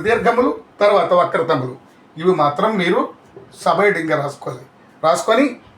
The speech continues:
ఇవి జాగ్రత్తగా సాధ్యం ఉన్నంత వరకు గుర్తుపెట్టుకోవడం అవసరం. దీనిపైన మీకు ఏ, ఏ రకమైనటువంటి డౌట్స్, సందేహాలు మీకున్నా తప్పకుండా మీరు కామెంట్ రూపంలో కానీ, లేదా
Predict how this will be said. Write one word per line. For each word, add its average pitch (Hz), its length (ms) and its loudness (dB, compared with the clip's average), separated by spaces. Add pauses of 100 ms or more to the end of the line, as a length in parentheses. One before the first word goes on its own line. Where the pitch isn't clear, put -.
(140)
ఇవి 160 100 -10 (100)
జాగ్రత్తగా 170 500 0 (760)
సాధ్యం 190 280 2
ఉన్నంత 165 220 -2
వరకు 139 200 -10
గుర్తుపెట్టుకోవడం 165 640 -4 (320)
అవసరం. 160 280 -2 (260)
దీనిపైన 160 360 -2 (100)
మీకు 147 240 -4
ఏ, 156 40 -6 (220)
ఏ - 80 2
రకమైనటువంటి 170 640 -2 (160)
డౌట్స్, 185 280 2 (600)
సందేహాలు 180 560 2
మీకున్నా 170 320 0 (520)
తప్పకుండా 190 460 0 (680)
మీరు 165 160 4 (120)
కామెంట్ 180 300 0
రూపంలో 175 380 2
కానీ, 240 180 2 (720)
లేదా 170 220 2